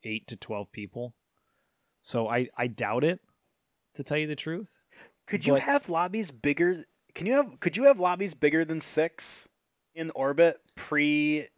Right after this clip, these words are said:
Speaker 2: uh,
Speaker 1: No. No, you couldn't.
Speaker 2: pre-private match?
Speaker 1: I don't, I don't think
Speaker 2: Okay.
Speaker 1: so.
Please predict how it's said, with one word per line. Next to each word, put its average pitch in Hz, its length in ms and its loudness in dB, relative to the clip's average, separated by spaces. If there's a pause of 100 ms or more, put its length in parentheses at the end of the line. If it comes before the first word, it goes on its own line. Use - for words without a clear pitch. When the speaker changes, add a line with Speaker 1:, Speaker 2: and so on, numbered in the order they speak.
(500)
Speaker 2:
uh, 117 600 0 (680)
Speaker 1:
No. 104 420 -6 (1040)
No, 117 100 -6
you 107 160 -6
couldn't. 107 320 -8 (500)
Speaker 2:
pre-private 143 540 -2
match? 151 180 -6 (160)
Speaker 1:
I 117 80 -6
don't, 127 160 0
I 123 80 0
don't 139 160 -2
think 139 140 -4
Speaker 2:
Okay. 95 80 -6
Speaker 1:
so. 98 260 -8